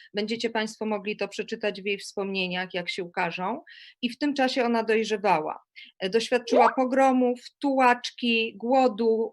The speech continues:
y, chorób. I po wojnie w tysiąc dziewięćset dwudziestym pierwszym roku wyemigrowała do Stanów Zjednoczonych i zamieszkała w Nowym Jorku.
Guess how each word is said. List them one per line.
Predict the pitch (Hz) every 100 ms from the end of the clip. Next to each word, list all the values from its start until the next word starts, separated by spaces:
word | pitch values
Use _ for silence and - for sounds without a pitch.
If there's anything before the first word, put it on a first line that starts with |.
| 208 202 202
y, |
chorób. | 196 285 269 233 208 226 _ - - - _ -
I | 254 254 247 247 -
po | 311
wojnie | 285 262 220 233 269
w |
tysiąc | - 262 247
dziewięćset | 247 254 240 247
dwudziestym | 220 233 247 - 226
pierwszym | 247 233 233 214
roku | 226 233 226
wyemigrowała | 226 220 208 208 220 214 202
do | 190 196 196 -
Stanów | - - 226 196 185
Zjednoczonych | 190 180 180 190 170 175 262 339 -
i | 220 220 214 208 202 196
zamieszkała | 220 220 214 - 226 208 190 - -
w | 190
Nowym | 214 190 190
Jorku. | 180 165 - 233 269